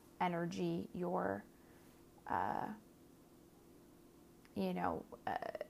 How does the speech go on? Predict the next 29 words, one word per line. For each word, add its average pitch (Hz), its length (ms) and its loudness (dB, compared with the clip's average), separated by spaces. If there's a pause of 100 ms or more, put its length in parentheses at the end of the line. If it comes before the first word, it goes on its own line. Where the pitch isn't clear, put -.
(320)
if 208 160 6
this 214 200 2
is 196 140 2
your 196 120 2
family, 175 760 0 (540)
um, - 420 -2 (260)
you're 190 140 2
coming 180 400 2
up 170 140 0
with 175 200 0
new 170 200 0
solutions 185 800 -2 (420)
on 190 200 4
how - 360 0
to, 185 440 0 (500)
uh, 104 360 4 (1400)
you 190 120 4
know, 175 200 2
communicate 240 640 6
with 220 160 4
your 208 100 2
family, 196 560 0
establish 185 640 2
a 202 60 0
good 190 360 2
foundation 190 640 2
with 202 200 0
your 196 120 0
family, 185 580 -2